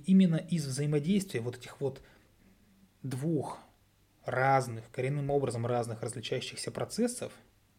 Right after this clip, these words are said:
естественно, познания, да, и складывается, в принципе, вся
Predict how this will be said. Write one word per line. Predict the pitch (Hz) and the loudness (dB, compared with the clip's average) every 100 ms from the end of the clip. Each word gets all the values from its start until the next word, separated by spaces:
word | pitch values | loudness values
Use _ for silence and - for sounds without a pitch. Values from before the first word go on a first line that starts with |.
| _ _ | _ _
естественно, | - 123 135 120 | -10 -6 -4 -2
познания, | 135 127 135 117 110 | 0 2 0 0 -2
да, | 110 139 - - - - - | -4 -6 -8 -16 -20 -20 -14
и | - | -8
складывается, | 131 - 165 196 180 139 - | -6 0 4 6 6 6 2
в | - | 0
принципе, | 180 190 - 123 | 4 4 2 -6
вся | - - 165 | -6 -4 -4